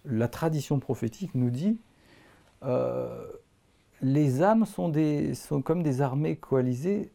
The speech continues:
celles qui se reconnaissent mutuellement s'unissent. Et donc il y a une, la question de la reconnaissance. C'est pas une question de connaissance, c'est une question de reconnaissance. Reconnaître la beauté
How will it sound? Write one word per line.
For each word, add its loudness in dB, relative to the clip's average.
celles 0
qui -8
se -4
reconnaissent 2
mutuellement 0
s'unissent. 0
Et 0
donc 0
il 2
y 4
a 4
une, 2
la 2
question -6
de 2
la 2
reconnaissance. 0
C'est -12
pas 0
une -2
question -6
de 0
connaissance, 2
c'est -4
une -2
question -6
de -2
reconnaissance. -2
Reconnaître 2
la 4
beauté 2